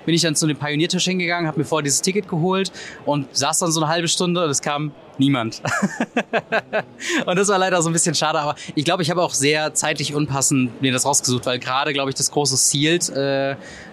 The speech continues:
da losging so und, ähm, das Ding ist halt, dadurch, dass es halt neben den, äh, On-Demand-Events auch noch die, die Scheduled-Events gibt und wenn man da halt dann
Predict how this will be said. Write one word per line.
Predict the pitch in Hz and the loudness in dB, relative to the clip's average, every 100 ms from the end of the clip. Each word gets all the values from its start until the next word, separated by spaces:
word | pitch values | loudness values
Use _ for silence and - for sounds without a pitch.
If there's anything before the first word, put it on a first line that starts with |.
| - | -6
da | 151 156 | -4 -2
losging | 147 147 175 - 175 175 180 160 | 0 2 2 2 2 2 0 0
so | 175 180 175 143 | 0 0 0 0
und, | 143 131 | 0 -2
ähm, | 135 135 135 | -2 0 0
das | 135 139 | 2 2
Ding | 170 | 2
ist | 170 | 2
halt, | 156 147 - | 2 0 0
dadurch, | 147 147 | -2 0
dass | 151 - | 0 0
es | - | 0
halt | 143 131 | 0 0
neben | 151 147 | 2 4
den, | 139 135 135 131 - - 135 | 2 4 2 0 -10 -8 -2
äh, | 135 | 0
On-Demand-Events | 143 147 135 135 196 135 120 120 143 - | 0 0 2 2 2 0 0 0 0 2
auch | 143 | 2
noch | 143 | 0
die, | 123 135 127 123 | 0 0 2 2
die | 123 | 0
Scheduled-Events | - 165 175 156 120 120 127 | 2 2 2 2 2 0 0
gibt | - 135 | -2 -2
und | 131 120 | 0 2
wenn | 135 | 2
man | 139 135 | 2 2
da | 131 127 | 0 -2
halt | 131 - | -2 0
dann | 135 139 | 2 2